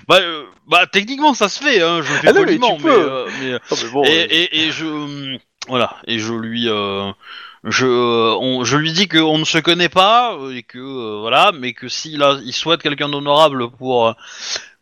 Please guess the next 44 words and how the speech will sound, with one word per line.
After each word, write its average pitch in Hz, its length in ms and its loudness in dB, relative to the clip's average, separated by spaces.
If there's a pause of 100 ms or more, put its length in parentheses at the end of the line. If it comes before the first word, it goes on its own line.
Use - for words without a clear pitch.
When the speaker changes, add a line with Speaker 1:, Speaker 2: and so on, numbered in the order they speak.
(180)
Speaker 1:
pour, 120 400 2
euh, 107 480 0 (360)
Speaker 2:
Il 120 120 0
a - 20 4
ses 120 140 -4
trois 135 180 6
frères 131 200 0
à 117 80 2
Speaker 1:
l'assister, 160 200 0
Speaker 2:
côté. - 140 4 (400)
Speaker 1:
euh, 110 1120 -2
il 107 100 -2
a 113 60 4
probablement 135 460 2
d'autres 139 180 2
candidats, 143 640 4
euh, 113 100 -4 (120)
plus 127 100 -16
proches 123 300 -8
de 123 80 -10
lui 131 200 -6 (140)
et 110 60 -2 (100)
qui, 104 180 -12 (1080)
plus 120 120 -6
proches 147 240 6
de 143 80 2
son 147 120 -2
cœur, 185 400 4 (100)
mais, 123 160 -4
euh, 107 320 -4 (400)
mais 113 180 -2
que, 120 140 -8
euh, 117 360 2
je 110 120 -4
serais 123 220 -2
ravi 131 240 4
de 143 40 -8
l'aider, 131 340 -2
euh, 113 320 2
à 107 40 0
faire 131 160 -2
son, 107 480 -6
son 110 120 -12
seppuku. 107 380 -8